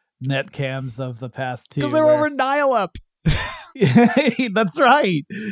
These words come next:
Speaker 1: Uh, it's pretty incredible, actually, when you really think about it, that it was even, you guys even managed to do it,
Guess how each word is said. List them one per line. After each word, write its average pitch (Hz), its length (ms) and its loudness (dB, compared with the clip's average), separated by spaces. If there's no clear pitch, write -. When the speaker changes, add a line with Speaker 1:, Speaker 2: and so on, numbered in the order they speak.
Speaker 1:
Uh, 202 340 4
it's 185 360 -2
pretty 320 260 4
incredible, 247 560 2
actually, 185 280 2
when 180 100 2
you 170 100 0
really 185 240 2
think 294 240 -2
about 143 260 0
it, 135 140 -6
that 151 160 -4
it 156 60 0
was 160 180 -4
even, 165 400 -4
you 151 140 -8
guys 156 280 -2
even 147 200 -8
managed 147 320 -10
to 123 80 -10
do 151 300 -4
it, 135 180 0